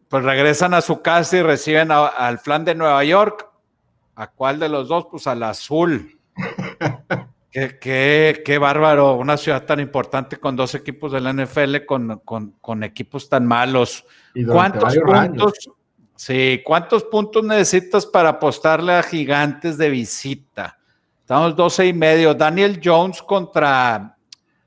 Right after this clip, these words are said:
Speaker 1: en, eh, fue en casa, ¿no? Contra San Francisco. Fue el líder corredor del equipo con cuarenta y nueve yardas.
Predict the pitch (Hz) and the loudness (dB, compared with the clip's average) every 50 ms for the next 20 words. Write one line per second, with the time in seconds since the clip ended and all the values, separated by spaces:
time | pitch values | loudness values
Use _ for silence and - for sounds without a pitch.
0 | _ _ _ _ _ _ _ 123 123 139 139 135 120 - _ _ _ _ - 147 | _ _ _ _ _ _ _ -8 -8 -8 -8 -8 -12 -14 _ _ _ _ -14 -10
1 | 135 131 131 120 - - 170 170 160 - - 175 175 170 - - 156 143 139 151 | -10 -10 -10 -8 -6 -4 -4 -4 -4 -2 0 0 0 0 0 0 0 0 2 2
2 | 170 180 - 175 160 131 - 135 131 123 - 135 127 123 113 127 127 123 123 - | 2 2 0 -2 -4 -2 -2 -4 -4 -2 -2 -4 -4 -4 -4 -4 -4 -4 -4 -6
3 | - - 185 190 165 - - - 214 214 208 214 - 190 196 202 208 208 214 220 | -4 -2 -2 -2 -2 -4 -2 0 2 2 2 2 2 2 2 2 2 4 4 4
4 | 220 220 220 - 196 180 156 156 147 143 143 151 165 190 202 214 208 - - 175 | 4 4 2 2 2 2 4 4 4 4 4 4 4 4 2 0 -2 -6 -4 -2
5 | 160 147 139 147 - 165 165 - 208 190 - 185 165 151 - 147 139 131 131 123 | -2 -2 -2 -4 -4 -6 -6 -4 -6 -6 -4 -4 -6 -4 -4 -2 -2 -2 -2 -4
6 | - - 135 139 135 135 143 156 160 170 170 165 156 147 143 147 156 156 156 165 | -6 -6 -6 -4 -4 -2 0 2 2 2 2 0 0 0 2 2 0 0 2 2
7 | 156 147 - - | 2 0 0 -4